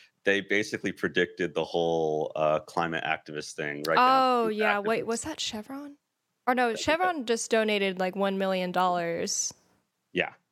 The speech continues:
Speaker 2: And then
Speaker 1: Yeah.
Speaker 2: everyone's like, "You have billions of dollars."
Speaker 1: It was, I think it was Exxon.
Speaker 2: Mm-hmm.
Speaker 1: Uh, Royal Dutch Shell. No, excuse me. So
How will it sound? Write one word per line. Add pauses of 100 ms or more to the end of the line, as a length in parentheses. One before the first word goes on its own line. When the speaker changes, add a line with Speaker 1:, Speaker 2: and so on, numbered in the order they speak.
(120)
Speaker 2:
And
then
Speaker 1:
Yeah.
Speaker 2:
everyone's
like, (1200)
"You
have
billions
of
dollars." (1120)
Speaker 1:
It
was,
I
think
it
was
Exxon. (500)
Speaker 2:
Mm-hmm. (1080)
Speaker 1:
Uh,
Royal
Dutch
Shell.
No,
excuse
me.
So